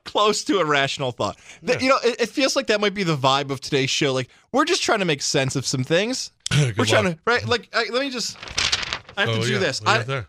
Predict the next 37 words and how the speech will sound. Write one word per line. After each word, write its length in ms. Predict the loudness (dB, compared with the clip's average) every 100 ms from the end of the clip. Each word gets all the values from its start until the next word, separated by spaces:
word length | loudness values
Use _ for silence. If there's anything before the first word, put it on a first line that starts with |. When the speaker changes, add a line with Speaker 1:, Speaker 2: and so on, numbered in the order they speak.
| -2
Speaker 1:
Levac, 280 | 2 2 0
I'm 240 | 0 0 2
not 360 | 2 2 -2 _ _ _
born 280 | 0 2 2
and 140 | 2
raised 240 | 0 0 0
here 120 | -2
in 60 | -2
the 60 |
Capital 380 | 0 -2 -2 -6
Region, 360 | -6 -6 -6 -8 _
but 120 | -4 2
Speaker 2:
Okay. 80 |
Speaker 1:
I'm, 140 | 2 0 -4
like, 140 | -8
concerned 580 | -4 -2 0 0 0 0
at 80 | -4
this 160 | -6 -6
point. 200 | -4 0
I 80 | 0
don't 100 | 0
think 120 | 0
that 100 | -2
this 120 | -2
has 120 | -2 0
ever 240 | 0 2 2
happened 540 | 2 0 -4 -8 -10 _ -6
Speaker 2:
Okay. 140 | 0
Speaker 1:
that 80 | 2
I 40 | 2
can 120 | 2
remember 220 | 2 2
leading 200 | 0 2
off 180 | 0 0
a 40 |
show 220 | -4 -4
with. 220 | -4 -8